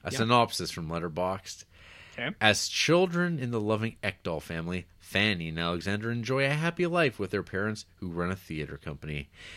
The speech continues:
Speaker 1: After their
Speaker 2: Mm-hmm.
Speaker 1: father dies unexpectedly, however, the siblings end up in a joyless home when their mother, Emily, marries a stern bishop. The bleak situation gradually grows worse as the bishop becomes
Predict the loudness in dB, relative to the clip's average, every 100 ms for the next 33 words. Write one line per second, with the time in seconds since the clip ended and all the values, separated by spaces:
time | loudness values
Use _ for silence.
0 | -6 -4 -2 0 0 2 4 4 2 -2
1 | 0 4 4 2 -2 -4 -2 -4 -4 -8
2 | -6 -6 -8 -2 2 2 2 -2 -4 -16
3 | -16 -6 -6 -4 -2 0 0 -2 -4 -4
4 | -2 -2 -2 -8 -8 -4 -2 0 0 -2
5 | -6 -8 -6 -6 -6 -6 -6 -6 -4 -2
6 | 0 0 -2 -6 -6 -4 -4 -4 -6 0
7 | 2 2 -2 -10 -20 -20 -20 -8 -4 -2
8 | -2 4 4 6 4 2 4 4 4 0
9 | -2 -20 -18 -16 -6 -2 4 6 6 4
10 | 0 2 2 2 4 6 6 4 -2 2
11 | 0 0 -2 -2 -2 -6 -6 -4 -6 -6
12 | -6 -6